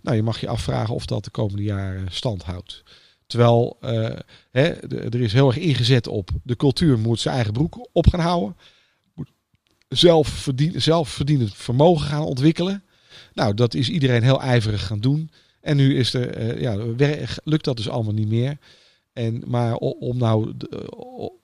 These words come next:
om te denken dat we nu een, eh, een overheid hebben die zegt, "Nou, dat gaan we dan allemaal wel ondersteunen", dat is ernstig de vraag. Dus dat is wel een zorg. Dat is één van de economische gevolgen die we nog kunnen gaan v-, voelen. Dus daarom zeg ik, we zijn er nog lang niet.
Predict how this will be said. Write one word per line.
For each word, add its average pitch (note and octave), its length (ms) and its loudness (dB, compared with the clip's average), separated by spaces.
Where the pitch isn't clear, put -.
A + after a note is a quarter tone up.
om C3+ 140 -12
te A2+ 80 -6
denken A#2+ 260 4
dat A2 120 2
we A2+ 60 -2
nu A#2 180 2
een, G#2+ 100 0
eh, - 280 -6
een A#2+ 180 -6
overheid A2+ 360 2
hebben A2+ 200 2
die G#2+ 100 -2
zegt, A2 160 2
"Nou, A#2 140 4
dat A#2 140 0
gaan A#2 200 0
we A2 80 -2
dan A2 180 0
allemaal A2 300 -2
wel G#2 100 0
ondersteunen", B2 580 -2
dat B2+ 180 -4
is G#2+ 100 -8
ernstig G2+ 420 -6
de A#2 140 -8
vraag. C3 300 -4
Dus C#3 80 -4
dat E3+ 140 2
is C#3 80 2
wel F3 200 2
een B2 80 2
zorg. D3+ 540 -2
Dat C#3+ 160 2
is - 80 -4
één F#3+ 420 2
van D#3 180 -2
de C3+ 220 4
economische D3 600 2
gevolgen C3 420 0
die B2+ 140 -2
we A#2+ 60 -4
nog A2 180 -4
kunnen C#3+ 240 -2
gaan A2+ 240 -2
v-, - 200 -10
voelen. B2+ 440 0
Dus C3 100 -4
daarom B2+ 220 0
zeg C3+ 180 0
ik, A#2+ 80 -6
we B2 120 -4
zijn C#3+ 300 2
er A#2 80 0
nog G#2 200 -4
lang B2 280 -4
niet. A2+ 300 -6